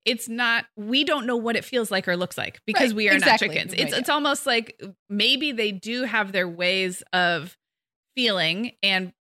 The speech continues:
Speaker 1: mourning, but it's not gonna look like us 'cause they're not humans.
Speaker 2: Right. Right. Exactly. They're not reading the Enneagram and trying to figure out why,
Speaker 1: <laughs>
Speaker 2: you know, <laughs> why they're feeling the way they are today. And, and the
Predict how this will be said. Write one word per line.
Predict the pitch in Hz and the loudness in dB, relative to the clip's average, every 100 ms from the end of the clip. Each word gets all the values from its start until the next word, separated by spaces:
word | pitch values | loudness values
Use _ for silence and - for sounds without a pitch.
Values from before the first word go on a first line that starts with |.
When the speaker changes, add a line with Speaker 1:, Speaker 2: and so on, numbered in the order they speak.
| _ | _
Speaker 1:
mourning, | 208 214 208 185 160 165 180 _ - | -2 2 2 2 0 -2 -8 _ -2
but | 220 | 0
it's | 214 233 | 0 0
not | 226 | -2
gonna | 240 208 | 0 -2
look | 208 208 | -2 -2
like | 185 208 | -2 0
us | 294 269 | 0 -2
'cause | - 262 | -4 -4
they're | 233 | 0
not | 247 240 | 2 2
humans. | 311 226 - _ _ | 0 -4 -8 _ _
Speaker 2:
Right. | 160 - _ _ _ _ _ _ | -14 -14 _ _ _ _ _ _
Right. | 156 147 - _ _ | -12 -10 -12 _ _
Exactly. | 190 175 151 - 147 | -12 -6 -6 -6 0
They're | 208 | 4
not | 262 302 | 4 4
reading | 214 196 180 | 4 6 6
the | 156 | 6
Enneagram | 165 170 156 135 143 | 6 4 4 0 0
and | 151 | 0
trying | - 160 | 4 4
to | 160 | 2
figure | - 156 160 | 0 2 4
out | 147 139 | 6 6
why, | 160 165 143 143 165 - | 6 6 4 2 0 -2
Speaker 1:
<laughs> | - 262 - 233 - - | -8 -8 -6 -6 -6 -6
Speaker 2:
you | 214 | 0
know, | 180 175 | 2 4
<laughs> | |
why | 214 226 - 185 190 | 6 4 4 2 2
they're | - 262 | 4 2
feeling | - 240 233 226 | -2 -6 -4 -4
the | 214 | -4
way | 180 170 | -2 -2
they | 175 | -2
are | 170 160 160 | -2 -2 -2
today. | 170 175 170 165 196 | -4 0 2 4 4
And, | 214 - _ _ _ - | 2 -4 _ _ _ 2
and | 320 320 320 285 - _ _ | 6 6 4 -2 -10 _ _
the | 214 247 | 0 2